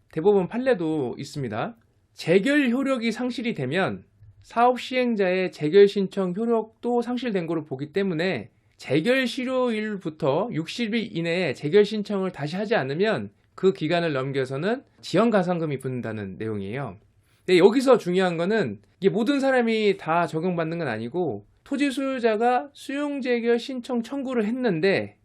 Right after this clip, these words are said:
그리고 정상적으로 재결이 났는데 그 재결의 효력이 상실했을 때에 육십 일 이내에 사업 시행자가 재결을 신청하지 않으면 지연 가산금이 받는다는 내용이에요.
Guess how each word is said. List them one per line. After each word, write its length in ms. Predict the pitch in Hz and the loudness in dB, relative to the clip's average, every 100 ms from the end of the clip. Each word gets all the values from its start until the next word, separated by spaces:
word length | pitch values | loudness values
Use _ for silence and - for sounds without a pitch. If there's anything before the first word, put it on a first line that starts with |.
| _ - | _ -4
그리고 480 | 196 226 226 262 | 0 0 0 -2
정상적으로 720 | - 190 214 233 226 214 214 214 | -2 0 2 2 2 0 0 -2
재결이 340 | 165 185 196 | 2 4 6
났는데 480 | 143 151 175 196 196 | 4 -2 0 0 0
그 140 | 175 | -4
재결의 640 | 151 147 156 196 202 208 | -4 0 2 4 4 2
효력이 320 | 220 247 226 214 | 0 -2 -2 -4
상실했을 760 | 240 247 240 247 - 254 214 | -6 -6 -6 -8 -6 -8 -2
때에 640 | 208 208 190 220 262 277 - _ _ _ - | 2 4 6 6 6 4 -2 _ _ _ -10
육십 340 | 156 - 214 196 | -8 -6 -2 0
일 120 | 185 | 0
이내에 640 | 165 156 156 208 247 262 _ _ | 0 0 0 0 -2 -4 _ _
사업 300 | - 214 196 | -2 -2 0
시행자가 480 | 196 175 151 143 | -4 -2 -2 -4
재결을 320 | 143 135 135 135 | -4 -4 -4 -4
신청하지 480 | 151 156 151 143 | -6 -6 -6 -4
않으면 500 | 131 104 107 151 214 | -4 -6 -6 -4 -6
지연 300 | 196 143 160 | -6 -4 -4
가산금이 560 | 147 127 123 117 120 131 | -4 -6 -8 -8 -6 -8
받는다는 500 | 127 117 123 117 101 | -8 -8 -6 -6 -6
내용이에요. 360 | 98 98 87 | -8 -10 -12